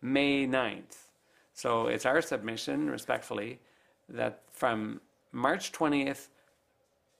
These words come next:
to the first available date to hear the challenge to the search warrant, May ninth, that period cannot be attributed to the respondent because that was the minimum delay on the facts. Uh,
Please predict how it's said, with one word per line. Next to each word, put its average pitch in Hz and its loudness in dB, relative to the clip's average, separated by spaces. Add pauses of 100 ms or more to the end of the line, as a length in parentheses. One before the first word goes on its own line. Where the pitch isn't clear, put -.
(340)
to 147 2
the 127 2
first 196 0
available 135 4
date 120 0
to 131 -2
hear 123 0
the 113 -2
challenge 120 0
to 120 -2
the 110 -2
search 151 0
warrant, 117 -4 (360)
May 127 2
ninth, 131 -2 (760)
that 156 2
period 151 2
cannot 139 2
be 104 -6
attributed 104 -4 (300)
to 139 0
the 127 0
respondent 117 2
because 113 -2
that 143 4
was 131 -2
the 127 -2
minimum 135 2
delay 107 -2 (460)
on 143 6
the 127 2
facts. - -4 (920)
Uh, 127 -4